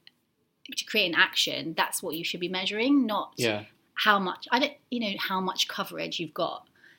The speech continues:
Speaker 1: 'Cause what's, I really believe there's no point getting coverage in titles where your audience isn't there. And it sounds really basic,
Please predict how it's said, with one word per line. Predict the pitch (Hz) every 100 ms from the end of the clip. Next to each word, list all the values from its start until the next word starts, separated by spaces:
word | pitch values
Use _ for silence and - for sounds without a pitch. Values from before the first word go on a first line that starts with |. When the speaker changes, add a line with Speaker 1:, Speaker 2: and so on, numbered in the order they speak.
| _
Speaker 1:
'Cause | 220 214
what's, | 247 - - -
I | 240 247 247
really | 247 254 233
believe | 208 180 160 175 - _ _ _
there's | 196 -
no | 208 220
point | 220 214 175 151 -
getting | - 165
coverage | 170 185 165 151 -
in | 160 160
titles | - 156 165 156
where | 147
your | 147 190
audience | 208 180 190
isn't | 170 - -
there. | 147 131
And | 202
it | 240
sounds | - 262 220
really | 233 208
basic, | 208 247 - 156 -